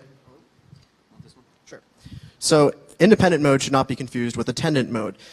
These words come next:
Attendant operation is very similar to independent, but they are in fact different. It harkens back to the days when there was actually a dude or a woman in the elevator that would run the cab and pick up passengers and manually control the elevator.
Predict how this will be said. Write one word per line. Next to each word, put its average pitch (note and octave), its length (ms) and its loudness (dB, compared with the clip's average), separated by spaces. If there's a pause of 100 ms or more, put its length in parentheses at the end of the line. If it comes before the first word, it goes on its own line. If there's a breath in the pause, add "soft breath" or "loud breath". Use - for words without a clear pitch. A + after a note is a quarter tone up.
(140 soft breath)
Attendant F3 400 -6
operation C#3 480 0
is A#2 80 -4
very B2 160 -2
similar E3 340 0
to E3 80 -2
independent, B2 460 -4 (180)
but B2 280 -8
they B2+ 100 -4
are B2 140 0
in B2 60 -6
fact A#2 240 -10
different. B2+ 300 -8 (600 loud breath)
It D#3+ 200 -4
harkens F#3 360 2
back D#3 220 2
to - 60 -6
the E3 80 0
days C3 260 -2
when C3 80 -4
there C3+ 140 0
was C#3 100 -2
actually D3+ 380 -2
a - 20 -2
dude D3 460 0
or D3 260 -8 (100)
a - 80 -8
woman B2+ 380 -6
in D3 120 -4
the D#3+ 80 0
elevator C3+ 360 -2 (220 soft breath)
that C#3+ 240 0
would C#3 280 -2 (140)
run D3 180 -2
the D#3 80 -2
cab C3+ 340 -2
and B2+ 140 -4
pick D3 140 -6
up C#3+ 140 -2
passengers C3+ 540 -6
and A2+ 60 -16
manually C#3+ 320 0
control C3+ 300 -8
the B2 80 -8
elevator. A#2 380 -8